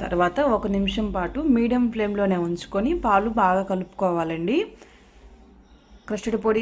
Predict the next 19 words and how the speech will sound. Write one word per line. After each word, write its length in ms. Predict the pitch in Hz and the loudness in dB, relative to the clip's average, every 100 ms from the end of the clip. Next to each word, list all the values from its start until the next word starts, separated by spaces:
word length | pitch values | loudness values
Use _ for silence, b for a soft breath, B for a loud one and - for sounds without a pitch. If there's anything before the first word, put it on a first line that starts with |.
| 220 | 0
వల్ల 140 | 196 202 | -2 -2
చిక్కగా 300 | 226 226 214 208 | -4 -2 0 0
అయిపోతుంది, 540 | 196 196 190 202 226 320 - | 0 -4 -2 -2 -2 -2 0
అలాగే 360 | 185 196 196 311 269 214 | 2 2 2 0 0 0
ఉండలు 240 | 226 247 | 2 2
కట్టేసే 340 | 220 196 202 202 | 0 -2 -2 0
అవకాశం 380 | 190 190 190 190 190 | 0 0 -4 -4 -4
ఉంది 120 | 175 190 | -4 -4
కదా, 120 | 240 247 | -4 -2
అందుకని 320 | 202 208 269 214 | -2 -2 0 2
బాగా 180 | 180 185 185 | 0 0 -2
కలుపుకోవాలి. 760 | 180 - - 165 160 165 302 453 - - - - b b b b b 214 | -4 -6 -4 -2 -2 -2 -2 -2 -8 -20 -20 -20 b b b b b 0
ఇలా 100 | 208 202 | 0 0
కలుపుకున్న 420 | 202 196 214 190 185 | -4 -6 -6 -2 -2
తర్వాత 340 | 180 180 180 370 494 B B B - 214 | -2 -2 -2 -4 -4 B B B -2 0
ఒక 100 | 240 233 | 4 4
అర 100 | 202 208 | 4 0
కప్పు 240 | 196 190 185 | -2 -4 -2
వరకు 240 | 185 269 | -4 -6